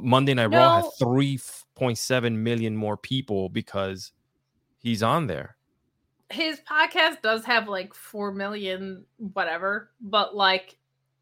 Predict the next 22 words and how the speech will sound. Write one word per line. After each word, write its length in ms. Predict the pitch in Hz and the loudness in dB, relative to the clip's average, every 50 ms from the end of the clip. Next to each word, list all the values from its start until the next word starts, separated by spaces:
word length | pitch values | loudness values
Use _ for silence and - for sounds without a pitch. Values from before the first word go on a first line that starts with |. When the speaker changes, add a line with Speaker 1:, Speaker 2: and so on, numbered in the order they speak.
| _ _ _ _ _ - | _ _ _ _ _ 8
Speaker 2:
I 160 | 240 247 254 | 10 10 10
also 400 | 247 254 262 254 240 - 269 247 254 | 10 10 8 8 6 4 0 0 0
think 520 | - 254 240 220 214 208 202 202 - - _ _ _ _ _ _ _ _ _ _ _ _ _ _ _ _ _ _ - | 0 0 2 2 2 0 -4 -8 -14 -20 _ _ _ _ _ _ _ _ _ _ _ _ _ _ _ _ _ _ -2
if 140 | 269 277 233 | -2 0 0
you're 220 | 262 320 311 277 | 2 0 0 2
gonna 300 | 254 302 294 285 277 233 | 4 4 6 6 6 4
do 240 | 202 226 240 240 240 240 | 2 2 2 4 4 2
it, 240 | 247 247 240 - _ _ _ _ _ - 214 | 0 -2 -6 -12 _ _ _ _ _ -10 -4
doing 380 | 208 233 240 233 226 226 220 | 0 2 4 4 2 0 0
this 220 | 208 220 220 214 220 | 0 0 0 -2 -2
as 140 | 220 214 233 | -6 -6 -4
a 60 | 202 | -4
one-off 400 | 202 202 202 196 202 196 202 - | -2 0 2 4 4 2 2 0
in 100 | 202 208 | -6 -4
Saudi 260 | - 202 185 185 185 | -2 -2 0 0 -2
Arabia 420 | 175 170 175 175 180 190 190 170 | -4 -4 -6 -6 -6 -6 -8 -8
is 120 | - 190 - | -8 -10 -12
the 80 | 185 | -10
place 260 | 185 - 190 185 196 - | -8 -6 -6 -6 -6 -10
to 60 | 190 | -14
do 240 | 180 180 185 185 185 | -10 -8 -6 -4 -2
it. 140 | 190 185 | -2 -2